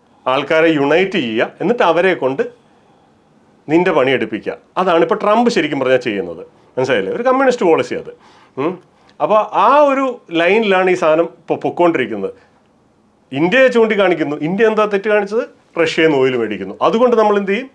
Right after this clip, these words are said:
ഇരുപത്തഞ്ച് ശതമാനം താരിഫ് കൊടുക്കും. ഇന്ത്യയിൽ നിന്ന് അമേരിക്കയിലേക്ക് കയറ്റി വിടുന്നതിൻ്റെ അകത്ത് ഏറ്റവും മേജർ സാധനം എന്താ? ടെക്സ്റ്റൈൽസ്. ആ ടെക്സ്റ്റൈൽസിന് അമേരിക്കൻ സാധാ, അതായത് ഒരു ഷർട്ട് കയറി പോയി കഴിഞ്ഞാൽ സാധാരണ അമേരിക്കക്കാരൻ നൂറ് രൂപ കൊടുത്തായിരുന്ന അല്ലെങ്കിൽ,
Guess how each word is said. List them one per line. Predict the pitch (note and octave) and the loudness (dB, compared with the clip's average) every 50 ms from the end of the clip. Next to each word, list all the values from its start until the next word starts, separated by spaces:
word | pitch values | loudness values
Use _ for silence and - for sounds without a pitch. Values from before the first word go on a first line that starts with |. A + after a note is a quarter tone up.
| _ - | _ -2
ഇരുപത്തഞ്ച് | E3 F3+ F3 F3 F3 E3+ E3 E3 | 0 0 0 2 2 2 2 2
ശതമാനം | E3 C#3+ C#3 C#3+ C#3+ C#3+ C#3 - D#3 C3+ A#2+ | 0 0 0 0 -2 -4 -8 -10 -10 -4 -2
താരിഫ് | C#3 C3+ C3 C3+ C3+ | 0 0 0 -2 -2
കൊടുക്കും. | C3 A#2 G#2+ F#2+ G2+ G#2 - - - - - _ _ | -4 -4 -4 -6 -8 -12 -14 -18 -20 -20 -20 _ _
ഇന്ത്യയിൽ | C3+ D3+ E3 E3+ E3 G3 G3 | -2 0 0 2 4 4 4
നിന്ന് | G3+ G#3+ G#3 - - | 2 2 -2 -2 -2
അമേരിക്കയിലേക്ക് | C3+ D3 E3 F3 E3+ E3+ F#3 G3 G3 G3 F#3+ E3+ F3 | 0 2 2 2 2 2 0 0 0 0 -2 -2 -2
കയറ്റി | F3+ F3 G3+ | -2 0 0
വിടുന്നതിൻ്റെ | G3 F#3+ F#3+ G3 G3 G3 G3 | 0 0 0 0 -2 0 0
അകത്ത് | F#3+ F#3 E3+ | -2 0 2
ഏറ്റവും | E3 E3 E3 G#3+ G#3+ G#3+ G3 | 0 0 2 0 0 0 2
മേജർ | F#3 F#3 G3 F#3+ G3+ F#3 | 2 0 0 0 -2 -2
സാധനം | E3 F#3+ F#3 F#3 F#3 | 0 -2 0 0 0
എന്താ? | F#3+ F#3+ A3 C4+ - - _ _ - | -2 -2 -2 -4 -6 -10 _ _ -4
ടെക്സ്റ്റൈൽസ്. | D#3 - - - - B2+ A#2 G#2+ - - A#2 - - - _ _ _ _ _ _ _ - | -4 -4 -4 -6 -4 -4 -4 -4 -6 -10 -14 -14 -16 -20 _ _ _ _ _ _ _ -2
ആ | G#3+ D4 | -2 0
ടെക്സ്റ്റൈൽസിന് | D#4 - C#4 B3 A#3+ - - - C4+ B3+ A3+ G3+ G3 A#3 G#3+ C4 E4 - - _ _ _ _ _ _ _ _ - | 0 0 0 -2 -2 -4 -4 0 0 2 2 2 0 0 0 0 -2 -4 -10 _ _ _ _ _ _ _ _ -4
അമേരിക്കൻ | D3 D#3+ F3+ G#3 A3+ A#3 A#3+ A3+ C4 C4+ C4 | -2 0 2 4 4 2 2 0 -2 -4 -2
സാധാ, | - A#3 A3+ A3+ A3+ A#3+ B3 | 0 2 2 4 4 4 2
അതായത് | B3 F#3 F#3 G3 G#3 A3 | 2 2 2 4 4 2
ഒരു | G#3+ G#3 | 0 0
ഷർട്ട് | - - - F3 - - - C4 A3+ A#3 A#3+ - - _ - - _ - | 0 0 -2 -2 -2 -2 0 0 0 0 -2 -8 -18 _ -20 -20 _ 0
കയറി | G3 G#3+ A3 B3+ | 2 4 4 4
പോയി | A#3 A3 G#3+ G#3+ | 2 2 0 0
കഴിഞ്ഞാൽ | G#3+ G#3+ A3 B3 | 2 2 2 2
സാധാരണ | A#3+ A#3+ G#3+ G3+ G#3 G#3 A#3 B3 B3+ C4 C#4+ | 2 4 4 4 4 4 4 4 4 4 4
അമേരിക്കക്കാരൻ | C#4+ B3+ A#3+ A#3 A3+ A3+ A#3 A#3 A3+ A3 A3 G3+ G3 G#3 C4+ D4 - - - - _ _ _ - | 4 4 4 4 4 4 4 0 0 2 2 2 4 2 2 -2 -6 -12 -20 -20 _ _ _ 0
നൂറ് | A#3+ A#3+ B3+ B3+ | 2 4 6 6
രൂപ | C4 B3 | 6 6
കൊടുത്തായിരുന്ന | A#3 A#3 A3+ A3+ A3+ A3 G#3+ G#3+ A3 | 6 4 4 4 4 2 2 2 0
അല്ലെങ്കിൽ, | A#3 F#3+ F3+ F3+ F#3+ G#3 G#3 G#3 G3 | 0 0 -2 -2 -2 -2 -4 -4 -6